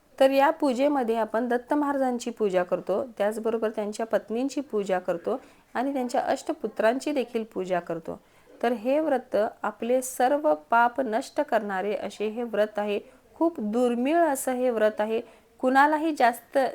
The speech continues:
जणांना मला तर वाटतं हे व्रत माहितीही नसेल, तर खूप दुर्मिळ असं हे व्रत आहे. या व्रताचे अनुभव आपल्याला आल्याशिवाय राहत नाही. जो कोणी दत्त महाराजांची सेवा मनाने आणि श्रद्धेने, विश्वासाने करतो,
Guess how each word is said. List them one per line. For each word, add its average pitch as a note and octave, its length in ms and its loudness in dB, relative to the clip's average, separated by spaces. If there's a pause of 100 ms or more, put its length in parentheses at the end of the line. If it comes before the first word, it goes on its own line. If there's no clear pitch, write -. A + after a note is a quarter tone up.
जणांना A3+ 340 -2
मला G#3 200 -2
तर G#3 140 -2
वाटतं G#3+ 300 0
हे A#3+ 160 -2
व्रत G#3+ 300 -2
माहितीही A3 580 -4
नसेल, G#3 360 -4 (420)
तर B3+ 140 -2
खूप E4+ 200 0
दुर्मिळ A3+ 400 0
असं B3+ 280 -2
हे A#3+ 140 -4
व्रत G3+ 300 -2
आहे. G3 200 -4 (360)
या A3 240 4
व्रताचे C4 600 -2
अनुभव G#3+ 400 -4
आपल्याला G3+ 420 -2
आल्याशिवाय G3 720 -4
राहत F#3 380 -8
नाही. F#3+ 220 -10 (440)
जो A3 220 2
कोणी A#3 320 -4
दत्त G3 280 -4
महाराजांची F#3+ 640 -8
सेवा F#3+ 380 -8 (400)
मनाने A#3+ 460 0
आणि A3+ 220 -2
श्रद्धेने, A3 580 -4
विश्वासाने G3 680 -6
करतो, G#3+ 480 -4